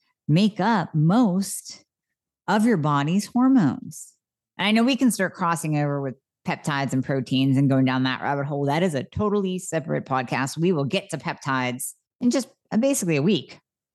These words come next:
So proteins also, they're fibrous. They provide cell structure. They provide tissue structure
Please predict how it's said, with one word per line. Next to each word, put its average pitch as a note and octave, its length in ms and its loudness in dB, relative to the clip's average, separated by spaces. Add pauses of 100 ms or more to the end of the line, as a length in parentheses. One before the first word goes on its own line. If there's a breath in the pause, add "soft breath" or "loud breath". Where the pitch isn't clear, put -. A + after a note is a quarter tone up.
(500)
So G#3+ 300 0
proteins C4 720 0 (100)
also, C#3+ 680 0
they're D3+ 160 0
fibrous. D#3+ 680 -2
They D3 180 -2
provide C3 480 -2
cell C#3 320 -4
structure. F#3+ 640 -4
They D3+ 140 0
provide C3+ 420 -2
tissue D3+ 420 -2
structure G#3+ 880 -4